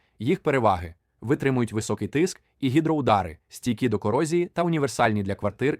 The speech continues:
і приватних будинків. Недоліки: вища ціна та трохи повільніший прогрів у порівнянні з алюмінієвими.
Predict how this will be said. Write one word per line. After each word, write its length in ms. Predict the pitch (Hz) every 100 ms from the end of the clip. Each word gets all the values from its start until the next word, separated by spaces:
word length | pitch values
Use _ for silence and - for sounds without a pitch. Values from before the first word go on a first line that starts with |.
| -
і 100 | 165
приватних 460 | 120 98 - 98
будинків. 480 | 104 107 92 85 82 _ _ _ -
Недоліки: 540 | 131 117 92 82 - _ _ _ _
вища 320 | 110 123 -
ціна 360 | - 101 131 175 _ -
та 120 | 196
трохи 280 | 151 175 139
повільніший 540 | 110 135 165 147 131
прогрів 500 | 107 127 107 139 165 _
у 100 | 120
порівнянні 540 | 110 104 107 127 123
з 100 | 107
алюмінієвими. 720 | - 107 104 92 92 87 82